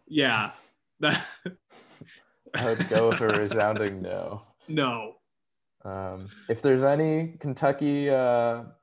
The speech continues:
Speaker 2: fans and Vampire Weekend fans that overlap, I'd imagine that vi-, Venn diagram does ha-, not have too much overlap.
Speaker 1: I was gonna say, I would love to talk to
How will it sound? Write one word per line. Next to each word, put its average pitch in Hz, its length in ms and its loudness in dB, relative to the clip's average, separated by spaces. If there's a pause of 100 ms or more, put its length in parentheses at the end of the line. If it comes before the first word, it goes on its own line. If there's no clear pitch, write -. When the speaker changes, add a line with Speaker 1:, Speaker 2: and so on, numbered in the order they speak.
(320)
Speaker 2:
fans 127 440 -4
and 110 160 -2
Vampire 117 540 2
Weekend 110 480 -4
fans 98 420 -6
that 95 320 -2
overlap, 98 720 2 (200)
I'd 98 220 -4
imagine 104 480 0
that 98 200 -2
vi-, 95 200 0 (140)
Venn 110 180 -4
diagram 98 600 0
does 92 220 -2
ha-, 98 160 -10
not 95 220 0
have 95 180 -4
too 98 160 -10
much - 220 -12
overlap. 78 480 -14 (180)
Speaker 1:
I 147 120 4
was 160 120 2
gonna 151 140 2
say, 139 200 0
I 139 160 0
would 147 160 2
love 131 260 2
to 117 60 -10
talk 120 300 -6
to 147 80 -4